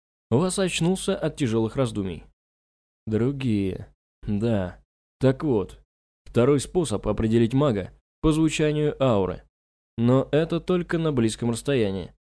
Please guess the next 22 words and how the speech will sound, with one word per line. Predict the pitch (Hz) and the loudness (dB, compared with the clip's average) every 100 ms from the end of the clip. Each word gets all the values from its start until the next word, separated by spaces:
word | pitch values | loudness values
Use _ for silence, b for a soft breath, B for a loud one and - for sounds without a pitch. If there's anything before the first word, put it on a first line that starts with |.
| - | -2
практически | 147 - 147 143 - | -2 -2 -4 -6 -2
нос | 139 113 107 | 0 0 0
к | 120 | -4
носу. | 107 95 - - _ _ _ _ _ | -4 -4 -10 -14 _ _ _ _ _
Этот | 117 110 101 | 0 0 0
звон | 107 151 123 - _ _ - | 0 0 0 -4 _ _ 0
подделать | 139 113 110 107 | 0 2 2 2
нельзя. | 120 131 104 92 87 - _ _ _ _ - | 0 -2 -2 -2 -4 -14 _ _ _ _ 0
Ну | 110 175 - | 2 2 0
и | 170 | -2
третий | 175 127 107 95 | 0 0 0 -2
способ, | - 151 120 - - _ | -4 -4 -2 -8 -12 _
самый | - 180 180 | -2 2 2
распространенный | 165 135 135 - 120 123 165 165 165 | 2 0 -4 0 2 2 2 -2 -2
и | 143 | 0
удобный. | 147 120 104 98 85 - _ _ _ - | 2 2 0 -2 -8 -12 _ _ _ -2
Активное | 110 - - 170 175 | -2 0 -2 -2 -2
сканирование | 160 113 104 107 107 113 123 - | -2 0 2 2 2 0 -2 -2
ауры. | 107 95 - - _ _ _ - | -2 -2 -6 -14 _ _ _ -2
Выбрасываешь | 117 160 196 175 175 156 | 0 2 2 2 0 0
магический | 139 123 107 107 - 104 | 0 0 0 -4 -4 -2
щуп, | - 180 | -2 -2